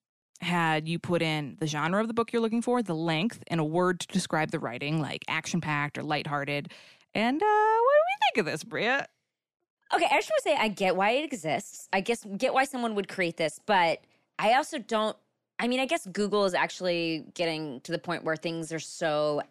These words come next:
Speaker 2: ad heavy that it's kinda hard to use, but I
Speaker 1: Yeah.
Speaker 2: was like, "You could just Google this." Anyway, um, it isn't working great. Uh,
Speaker 1: Nope.
Speaker 2: I was like, "How about a short science fiction novel?" And it gave me The Three Body Problem, which is the
Speaker 1: What?
Speaker 2: opposite of a short science fiction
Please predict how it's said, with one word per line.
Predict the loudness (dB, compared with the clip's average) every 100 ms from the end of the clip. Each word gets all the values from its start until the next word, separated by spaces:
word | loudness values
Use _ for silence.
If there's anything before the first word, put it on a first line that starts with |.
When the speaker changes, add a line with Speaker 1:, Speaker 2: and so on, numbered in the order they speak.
| -4
Speaker 2:
ad | 0 0 0
heavy | -2 -2 -2 -2
that | -2 -4
it's | -8
kinda | -6 -2
hard | -2
to | -2
use, | -4 -2
but | 0
I |
Speaker 1:
Yeah. |
Speaker 2:
was | 0
like, | -2 -8
"You |
could | -4 -4
just | -2 -8
Google | -8 -8 -6
this." | -6 -6 -8 -18 -20 -4
Anyway, | 0 2 2 0 4
um, | 6 4 2
it | -4 -10 _ -20 -20 _ _ _ _ _ _ 0 4 4
isn't | 2 0
working | 0 0 -6
great. | -6 -8 -14 -20 _ _ _ 4
Uh, | 8 8
Speaker 1:
Nope. | 8 6 4
Speaker 2:
I | 2
was | 2 0
like, | -2 -2
"How | 0
about | 0 0
a |
short | -4 -2 2 2 0
science | -4 -2 -2 -4
fiction | -8 -6 -4
novel?" | -2 0 2 2
And | 2
it |
gave | 0 0
me | 0 0
The | -2
Three | -2 -4 0 2
Body | 2 0 -4
Problem, | -2 2 2 0 -4 -4
which | -2 0
is | -2 0
the | 4
Speaker 1:
What? | 6 6
Speaker 2:
opposite | 4 2 2
of | 2
a | 2
short | 2 4 4 2
science | -2 -2 -4
fiction | -12 -12 -6